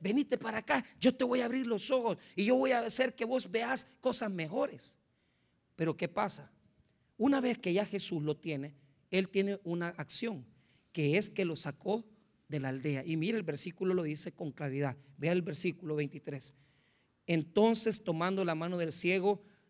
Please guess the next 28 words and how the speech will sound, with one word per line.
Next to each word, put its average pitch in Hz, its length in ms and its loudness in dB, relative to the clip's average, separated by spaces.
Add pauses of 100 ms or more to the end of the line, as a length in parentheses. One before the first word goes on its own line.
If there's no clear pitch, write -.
le 165 160 2
sacó 202 400 2
fuera 190 280 2
de 175 100 2
la 151 80 0
aldea, 180 460 0 (840)
le 160 160 2
sacó 226 720 0
fuera 156 320 0
de 135 100 -6
la 127 80 -8
aldea. 127 400 -8 (480)
Y 156 120 -4
mire 226 440 2
lo 165 100 -4
que 175 100 -6
dice 170 200 0
después. 135 400 -8
Y 170 140 0
escupiendo 233 600 2
en 214 60 -4
sus 170 220 -2
ojos, 120 380 -4 (400)
le 143 200 -2
puso 202 440 0
las 143 120 -2
manos 160 300 -4
encima 190 560 -2